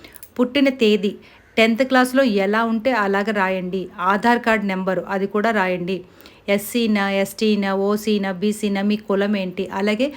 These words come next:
ఆ కులం పేరేంటి, మీరు విద్యా అర్హత పదో తరగతి ఉత్తీర్ణులు పాస్ అయ్యారా, అలాగే దానికి సంబంధించిన వివరాలు కూడానా. మొబైల్ నెంబరు మీరు కరెక్ట్గా రాయండి, ఎందుకంటే రేపు పొద్దున్న ఏదైనా కాల్ చేస్తే మీరు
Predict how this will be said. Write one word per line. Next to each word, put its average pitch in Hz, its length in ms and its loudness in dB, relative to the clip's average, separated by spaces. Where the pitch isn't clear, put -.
ఆ 226 60 6
కులం 240 380 2
పేరేంటి, 214 640 2
మీరు 247 180 2
విద్యా 208 400 2
అర్హత 214 440 0
పదో 196 220 0
తరగతి 214 380 0
ఉత్తీర్ణులు 208 500 0
పాస్ 190 380 -4
అయ్యారా, 180 540 -4
అలాగే 240 380 0
దానికి 214 360 0
సంబంధించిన 208 560 -2
వివరాలు 185 500 -2
కూడానా. 175 440 -6
మొబైల్ 233 380 4
నెంబరు 233 320 2
మీరు 240 240 0
కరెక్ట్గా 214 540 0
రాయండి, 185 460 0
ఎందుకంటే 202 460 -2
రేపు 220 160 0
పొద్దున్న 208 320 -2
ఏదైనా 208 260 -2
కాల్ 202 440 -2
చేస్తే 208 260 -2
మీరు 220 260 0